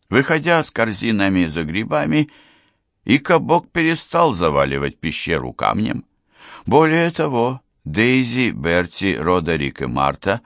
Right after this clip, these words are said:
отправлялись вместе с ним, чтобы собирать для него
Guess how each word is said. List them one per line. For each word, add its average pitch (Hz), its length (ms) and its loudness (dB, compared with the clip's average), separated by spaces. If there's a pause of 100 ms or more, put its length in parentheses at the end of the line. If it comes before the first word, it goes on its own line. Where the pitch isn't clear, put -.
(360)
отправлялись 92 840 0
вместе 78 400 -2
с - 120 -10
ним, 120 200 2
чтобы 80 320 -2
собирать 71 500 -2
для 71 160 -4
него 80 440 0